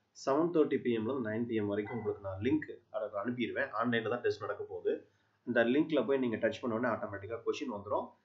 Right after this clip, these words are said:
நீங்க கொஸ்டின் ஆன்சர் பண்ணி முடிச்ச உடனே நீங்க submit கொடுத்தீங்க அப்படின்னா, ஆட்டோமேட்டிக்கா உங்களுக்கு வந்து,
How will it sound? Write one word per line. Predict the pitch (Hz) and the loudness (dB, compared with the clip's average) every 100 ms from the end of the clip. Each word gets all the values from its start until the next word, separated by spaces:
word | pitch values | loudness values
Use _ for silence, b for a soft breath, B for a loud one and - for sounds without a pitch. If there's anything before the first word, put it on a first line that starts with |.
| b - | b -4
நீங்க | 147 135 | 0 0
கொஸ்டின் | 120 135 170 139 | 2 2 2 2
ஆன்சர் | 127 127 139 120 | 2 2 -2 0
பண்ணி | 120 127 | 2 2
முடிச்ச | 113 120 | 0 0
உடனே | 127 127 139 | 0 0 -2
நீங்க | 113 104 | -4 -2
submit | 123 147 160 | 0 2 2
கொடுத்தீங்க | 131 117 107 | 0 -4 -8
அப்படின்னா, | 95 104 135 | -8 -6 -4
ஆட்டோமேட்டிக்கா | 104 113 104 104 110 | -4 -6 -10 -10 -8
உங்களுக்கு | 101 95 95 | -8 -10 -10
வந்து, | 101 | -4